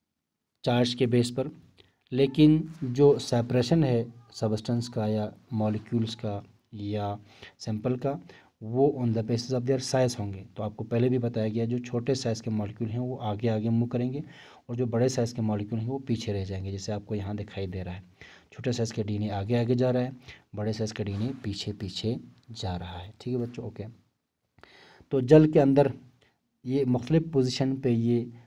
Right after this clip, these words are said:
डीएनए पहुंच गया है। तो position of the D N A in the gel मालूम करने के लिए आपको पहले भी बताया गया बच्चों कि ये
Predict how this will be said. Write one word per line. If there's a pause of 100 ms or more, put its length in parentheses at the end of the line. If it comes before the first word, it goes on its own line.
(160)
डीएनए
पहुंच
गया
है। (340)
तो (180)
position
of
the
D
N
A
in
the
gel (400)
मालूम
करने
के
लिए (280)
आपको
पहले
भी
बताया
गया
बच्चों
कि
ये